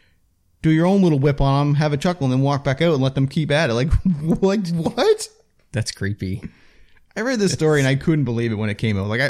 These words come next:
Speaker 1: I think I seen it an hour after it came out 'cause I actually was on Twitter, which I never am.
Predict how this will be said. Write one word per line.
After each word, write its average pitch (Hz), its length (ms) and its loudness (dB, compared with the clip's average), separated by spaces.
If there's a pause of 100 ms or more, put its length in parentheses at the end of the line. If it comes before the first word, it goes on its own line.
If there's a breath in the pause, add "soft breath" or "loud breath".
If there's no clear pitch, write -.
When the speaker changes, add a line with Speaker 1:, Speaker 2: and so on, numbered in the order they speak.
Speaker 1:
I 143 40 -4
think 185 180 -2
I 302 40 0
seen 156 240 0
it 135 80 2
an 117 100 -2
hour 101 340 -2
after 104 180 -2
it 98 60 -6
came 101 180 -2
out 92 80 -4
'cause - 100 -10
I 95 100 -2
actually 101 220 -4
was 98 140 -4
on 95 140 -2
Twitter, 95 480 -2
which 107 180 -4
I 104 120 0
never 113 400 0
am. 107 360 -4